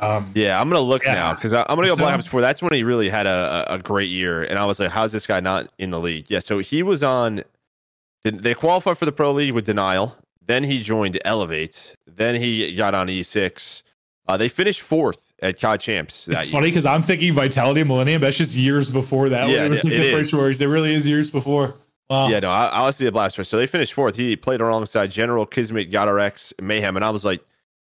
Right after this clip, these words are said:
Speaker 2: "He's gonna probably be in the league." Uh, it doesn't happen. Obviously, everything with covid,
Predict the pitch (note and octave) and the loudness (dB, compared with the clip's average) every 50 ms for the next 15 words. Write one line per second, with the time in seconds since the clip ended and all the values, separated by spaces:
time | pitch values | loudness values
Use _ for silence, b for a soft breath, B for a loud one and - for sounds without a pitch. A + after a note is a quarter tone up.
0 | _ - D3+ C#3 B2 C3+ B2 G#2+ F2+ - - B2+ A#2 A#2 A2+ G#2+ G2+ F2+ G#2 G#2 | _ 0 0 2 2 0 0 0 -2 -2 0 0 0 2 2 0 -2 0 -2 -2
1 | G2 F#2 E2+ E2+ F2 E2 D#2 D2 - _ _ - E2+ E2+ E2+ E2 - D#2 E2+ - | -2 -2 -4 -6 -6 -8 -8 -12 -16 _ _ -4 -2 0 0 0 0 -2 -6 -8
2 | _ _ _ _ _ - A2 B2 A#2+ B2+ A#2+ A2+ G#2+ G2+ A2 - A#2+ A#2+ B2+ - | _ _ _ _ _ -2 0 0 0 -2 -2 -2 -2 -4 -2 -4 -6 -6 -6 -12
3 | _ - F#2 F#2+ - - G#2 G2+ G2 G#2 G2 F#2 F2 - - A#2+ B2 B2+ A2+ A#2 | _ -6 -6 -4 -2 0 0 0 0 0 -2 -4 -6 -4 -2 0 0 0 2 2
4 | A#2+ A#2+ A#2 A2 | 0 0 0 -4